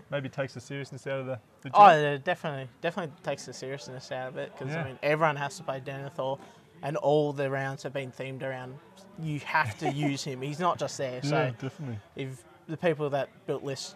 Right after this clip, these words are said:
Speaker 2: just sat him there, you know, they might be regretting it now, where you really needed to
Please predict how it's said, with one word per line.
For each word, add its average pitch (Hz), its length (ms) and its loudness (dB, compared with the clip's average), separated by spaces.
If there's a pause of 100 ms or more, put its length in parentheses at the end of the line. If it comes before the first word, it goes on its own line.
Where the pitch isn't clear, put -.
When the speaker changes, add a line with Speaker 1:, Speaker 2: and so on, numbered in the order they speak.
Speaker 2:
just - 260 -2
sat 139 180 2
him 139 180 -2
there, 131 280 -4 (420)
you 151 80 -10
know, 135 160 -6
they 131 140 -4
might 131 220 -6
be 139 80 -2
regretting 139 460 -4
it 139 120 -6
now, 135 240 -4
where 135 260 -4 (120)
you 160 100 0
really 156 320 4
needed 139 380 -2
to 135 200 -4